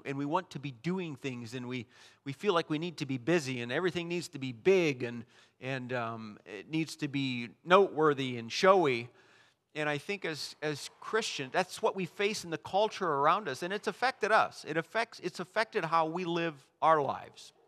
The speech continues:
uh, whether we want to admit it or not. But I think as, as godly people, we are called to live a quiet life. Enjoy life in the present.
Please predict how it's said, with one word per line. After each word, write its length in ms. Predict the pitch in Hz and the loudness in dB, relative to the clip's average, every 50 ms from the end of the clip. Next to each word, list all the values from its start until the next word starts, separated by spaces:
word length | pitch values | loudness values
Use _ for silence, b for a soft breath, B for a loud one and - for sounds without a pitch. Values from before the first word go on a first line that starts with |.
| _ _ _ _ _ _ _ _ _ _ _ - | _ _ _ _ _ _ _ _ _ _ _ -14
uh, 180 | - 98 101 104 | -10 -8 -8 -6
whether 280 | 113 135 156 156 160 | -2 -2 -2 -2 0
we 100 | 160 160 | 0 0
want 180 | 156 156 156 156 | 2 2 0 0
to 40 | 147 | -2
admit 300 | 139 127 139 151 156 151 | -4 -4 -4 -4 -4 -4
it 100 | 135 123 | -4 -6
or 100 | 123 123 | -6 -2
not. 340 | 131 147 147 120 101 - _ _ _ _ _ _ _ _ _ b b b b b b b b b b b b b b b b b b _ _ _ - | 0 0 0 0 -4 -8 _ _ _ _ _ _ _ _ _ b b b b b b b b b b b b b b b b b b _ _ _ 4
But 100 | - 180 | 6 6
I 40 | 185 | 6
think 240 | - 247 240 - | 4 2 0 2
as, 320 | 220 196 170 - - - - - | 2 2 2 0 -6 -10 -6 0
as 360 | - 165 160 160 151 131 - - | 2 4 4 4 4 0 -4 0
godly 480 | 127 160 147 151 170 175 175 170 156 | 4 6 8 8 8 6 4 0 -2
people, 480 | 151 - - 202 208 - - 147 143 139 | -2 -6 -6 -6 -4 -4 -2 -2 -2 -2
we 120 | 147 156 | -2 -2
are 140 | 151 143 135 | -2 -2 -4
called 460 | - - - 160 151 151 147 147 - - | -4 -2 0 2 4 4 2 0 -2 -6
to 380 | - 151 147 143 139 135 135 | -4 -4 -2 -2 -2 -4 -4
live 360 | 131 139 151 156 151 135 123 - _ _ - | -4 -2 0 -2 -2 -4 -8 -16 _ _ -10
a 100 | 139 143 | -8 -8
quiet 480 | 135 - - - 190 269 294 165 117 80 | -8 -10 -8 -6 -4 -2 -2 -2 -2 -2
life. 520 | 98 104 92 92 90 - - - - _ _ _ _ _ _ _ _ _ _ _ _ _ _ _ _ _ _ _ _ _ _ _ _ _ _ _ _ _ _ _ _ _ _ _ _ _ _ _ _ _ _ _ _ _ _ _ _ _ _ | -4 -4 -4 -6 -8 -12 -16 -20 -20 _ _ _ _ _ _ _ _ _ _ _ _ _ _ _ _ _ _ _ _ _ _ _ _ _ _ _ _ _ _ _ _ _ _ _ _ _ _ _ _ _ _ _ _ _ _ _ _ _ _
Enjoy 460 | - 170 165 135 139 190 226 240 240 | -8 -8 -6 -2 0 2 2 4 4
life 500 | 185 139 101 90 87 - - - - - _ _ _ _ _ _ _ _ _ _ _ - | 4 2 2 0 -2 -6 -14 -18 -20 -20 _ _ _ _ _ _ _ _ _ _ _ -8
in 140 | 175 185 175 | -6 -6 -4
the 80 | 147 | -6
present. 680 | - - 156 156 151 131 160 175 - - _ - - | -4 0 2 2 2 0 -2 -8 -16 -18 _ -20 -20